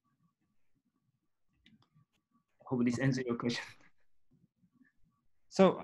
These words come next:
Speaker 2: okay, I, I have kind of a high level question. Um, do, what do you th-, do you think learning is gonna replace the entire, uh, pipeline for graphics?
Speaker 1: Uh,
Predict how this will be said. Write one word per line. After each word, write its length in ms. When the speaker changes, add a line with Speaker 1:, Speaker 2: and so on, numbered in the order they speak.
Speaker 2:
okay, 140
I, 100
I 180
have 140
kind 140
of 40
a 80
high 60
level 180
question. 720
Um, 460
do, 120
what 200
do 40
you 60
th-, 200
do 60
you 60
think 240
learning 340
is 140
gonna 180
replace 420
the 100
entire, 640
uh, 180
pipeline 440
for 140
graphics? 800
Speaker 1:
Uh, 560